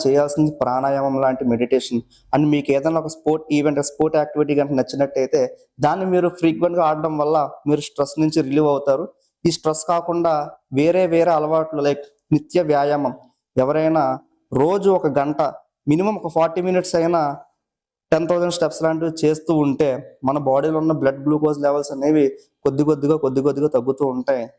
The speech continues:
దీని ద్వారా మనం డయాబెటిస్‌ని కొంతవరకు అరికట్టొచ్చు. యువకులైతే రన్నింగ్, స్ప్రింటింగ్, స్విమ్మింగ్ or some other high intensity యాక్టివిటీస్‌లో ఎక్కువగా రెగ్యులర్‌గా చేయడం వల్ల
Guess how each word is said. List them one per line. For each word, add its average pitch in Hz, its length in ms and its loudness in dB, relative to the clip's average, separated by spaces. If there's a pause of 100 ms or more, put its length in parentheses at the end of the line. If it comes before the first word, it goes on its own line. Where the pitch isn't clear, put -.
(140)
దీని 143 280 0
ద్వారా 135 280 -2
మనం 131 260 -2 (380)
డయాబెటిస్‌ని 143 840 0
కొంతవరకు 120 680 -4
అరికట్టొచ్చు. 127 580 -2 (1160)
యువకులైతే 156 640 2 (560)
రన్నింగ్, 170 460 0
స్ప్రింటింగ్, 165 680 0
స్విమ్మింగ్ 160 540 2 (340)
or 143 100 0
some 143 260 -2
other 143 260 -2 (340)
high 185 260 0
intensity 180 380 -2
యాక్టివిటీస్‌లో 160 680 0 (680)
ఎక్కువగా 160 320 2
రెగ్యులర్‌గా 151 460 2 (420)
చేయడం 151 320 2
వల్ల 147 220 0